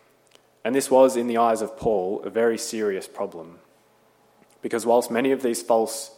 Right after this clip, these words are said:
teachers did not outright deny Christ, they absolutely dethroned him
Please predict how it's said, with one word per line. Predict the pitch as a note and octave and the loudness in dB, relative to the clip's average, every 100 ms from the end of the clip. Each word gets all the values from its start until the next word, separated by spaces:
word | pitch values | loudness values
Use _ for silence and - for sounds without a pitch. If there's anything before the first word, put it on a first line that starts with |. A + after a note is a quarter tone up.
| _ | _
teachers | - A#2 - F#2 F2+ D3 - - _ _ _ _ _ _ _ - | -6 -6 -8 -12 -12 -14 -18 -20 _ _ _ _ _ _ _ -8
did | A#2 | -4
not | A#2+ A#2 A2+ | 0 0 0
outright | G#2+ A2 F#2+ - | 0 0 -2 -4
deny | G2 A2+ A#2+ | -4 0 0
Christ, | B2 - E2 E2 - - - _ _ _ _ _ _ - | -2 -6 -8 -8 -12 -18 -20 _ _ _ _ _ _ -4
they | G#2 G#2 | -2 2
absolutely | C3 C3 - A#2 B2 - G#2 | 2 2 -2 -4 -4 -4 -6
dethroned | G2 G#2+ G#2 - G#2 G2+ G2+ | -4 -4 -4 -4 -2 -4 -8
him | F2+ F2 | -12 -14